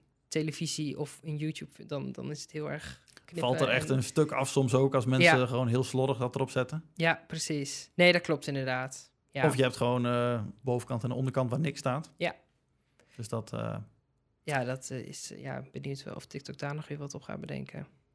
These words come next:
Speaker 2: Hey, en ik ben vooral, en dat is dan een tweede onderdeel waar ik ook eventjes met je over wil praten, dat is, eh, ik ben zelf vooral in de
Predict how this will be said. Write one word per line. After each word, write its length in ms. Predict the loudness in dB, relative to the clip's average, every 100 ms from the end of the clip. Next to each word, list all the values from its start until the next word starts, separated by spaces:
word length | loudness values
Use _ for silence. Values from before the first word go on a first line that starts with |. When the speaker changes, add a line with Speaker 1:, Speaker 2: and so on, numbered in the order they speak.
| _
Speaker 2:
Hey, 160 | -2
en 120 | -2 -2
ik 180 | -2
ben 180 | 2 2
vooral, 420 | 4 6 6 4
en 100 | 2
dat 80 | 0
is 60 | 0
dan 260 | 0 -2 -4
een 140 | -4
tweede 300 | 4 6 6
onderdeel 300 | 6 6 6
waar 120 | 6 4
ik 80 |
ook 140 | 2 2
eventjes 260 | 0 0
met 160 | 0 2
je 80 | 4
over 120 | 4
wil 100 | 4
praten, 360 | 4 2 2 -2
dat 120 | 2
is, 320 | 2 0 -6
eh, 200 | -2 -2
ik 100 | 0
ben 120 | 0
zelf 220 | 6 4 6
vooral 300 | 6 6 6
in 80 |
de 60 | 4